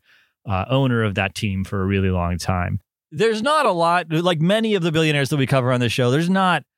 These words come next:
a ton of information about her out there. There's a little more,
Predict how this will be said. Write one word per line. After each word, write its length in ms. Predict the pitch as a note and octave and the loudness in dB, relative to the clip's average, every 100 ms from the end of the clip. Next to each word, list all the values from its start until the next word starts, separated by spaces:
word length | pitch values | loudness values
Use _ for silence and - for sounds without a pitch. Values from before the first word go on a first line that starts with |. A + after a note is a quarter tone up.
| _ | _
a 120 | - B2+ | -4 -2
ton 360 | - A#2+ C#3 | -2 -2 2
of 140 | C3+ B2+ | 2 2
information 720 | B2 B2 A#2 A#2 A#2 B2 A#2+ | 0 0 2 2 0 -2 -2
about 540 | G2+ - G#2+ G#2+ - | -2 -2 0 0 -2
her 280 | A#2+ A2+ G#2+ | -2 0 0
out 240 | G#2 A2 - | -2 -4 -2
there. 280 | D#3 E3+ F3 - - | -2 0 -2 -10 -6
There's 140 | G4+ | -2
a 100 | G4 | 0
little 260 | F4+ G3 F3 | 2 0 0
more, 440 | C#3 A#2 A2 C3 | 0 0 0 0